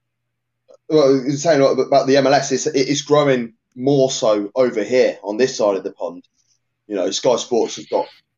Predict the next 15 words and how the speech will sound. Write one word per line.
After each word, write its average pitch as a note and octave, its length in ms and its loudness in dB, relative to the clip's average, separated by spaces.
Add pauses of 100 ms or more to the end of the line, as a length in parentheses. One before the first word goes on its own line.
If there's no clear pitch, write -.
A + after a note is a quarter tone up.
(120)
rights A2 320 -2
for G#2 300 -2
it. G2+ 80 -4
It's - 120 -14
a A#2+ 40 -10
shame G#2+ 500 -4 (240)
that, G#2 220 -6 (280)
you A2 100 -12
know, G#2 180 -2
all A2 80 -4
this G2+ 160 -10
covid G#2+ 400 -4
stuff's - 300 -8
happening G#2 480 -8
because G#2 480 -6